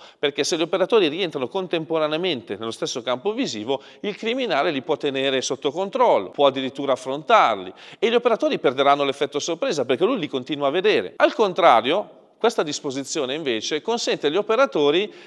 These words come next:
di lavorare nella maniera ottimale. Il criminale infatti o guarda uno o guarda l'altro, non può guardarli contemporaneamente. Di conseguenza un operatore avrà sempre il fattore sorpresa, quindi potrà sempre intervenire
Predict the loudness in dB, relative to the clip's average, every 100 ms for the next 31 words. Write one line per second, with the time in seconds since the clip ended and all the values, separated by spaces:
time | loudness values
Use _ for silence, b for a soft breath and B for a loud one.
0 | B -6 0 4 6 6 6 4 0 -2
1 | -4 -2 -2 -2 -4 -6 -6 -6 -6 -10
2 | B B -8 -4 -4 0 0 0 -2 0
3 | 0 2 -2 -2 2 6 6 8 4 4
4 | -2 -6 -10 _ _ 8 8 10 8 8
5 | 6 6 4 -4 -10 -2 0 2 2 2
6 | 2 2 2 4 2 2 -4 -4 -2 -2
7 | -4 -2 -2 -2 -4 -8 -10 -14 -16 B
8 | B -8 -4 -2 -2 -2 -2 -2 -2 0
9 | 2 4 4 4 0 0 0 0 0 0
10 | 2 2 -2 -4 -2 -4 -2 -4 -2 0
11 | 0 -2 -4 -6 -6 -6 -4 -4 -6 -8
12 | -8 -6 -4 -2 2 0